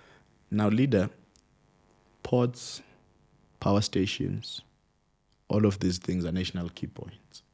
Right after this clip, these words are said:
They are governed by a particular unique legislation that has to deal with questions around intelligence, national security, and all of that.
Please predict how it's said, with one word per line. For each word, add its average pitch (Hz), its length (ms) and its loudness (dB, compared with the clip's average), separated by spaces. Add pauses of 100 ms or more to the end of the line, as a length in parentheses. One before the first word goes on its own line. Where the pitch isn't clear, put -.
(1500)
They 95 100 -2
are 95 80 0
governed 92 480 4
by 80 120 -2
a 78 60 -2
particular 85 580 -2
unique 80 440 0
legislation 76 800 -2
that 78 160 -2
has 95 200 0
to - 160 -6
deal 82 260 0
with 78 320 -6 (380)
questions 87 360 2
around 80 300 0
intelligence, 80 920 -2
national 80 340 -2
security, - 680 -6
and 71 160 -6
all 62 140 -2
of 65 180 -6
that. - 200 -6